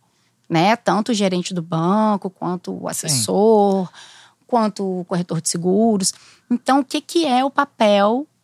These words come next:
Speaker 1: do planejador? É entender.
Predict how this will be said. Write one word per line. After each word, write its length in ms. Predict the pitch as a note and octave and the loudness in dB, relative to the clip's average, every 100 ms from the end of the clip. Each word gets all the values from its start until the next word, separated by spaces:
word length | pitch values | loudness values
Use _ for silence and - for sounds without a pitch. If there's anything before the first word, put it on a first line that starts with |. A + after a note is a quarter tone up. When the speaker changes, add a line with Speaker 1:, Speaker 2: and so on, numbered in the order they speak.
| - | -4
Speaker 1:
do 100 | G#3+ | -2
planejador? 840 | G#3 A3 G#3+ G#3+ C4+ A3 F3 E3 - _ _ _ _ - | 0 0 2 2 2 0 -2 -6 -14 _ _ _ _ -6
É 60 | F#3 | -4
entender. 640 | G3 - B3+ C4 F#3 F#3 | -2 0 0 0 -2 -4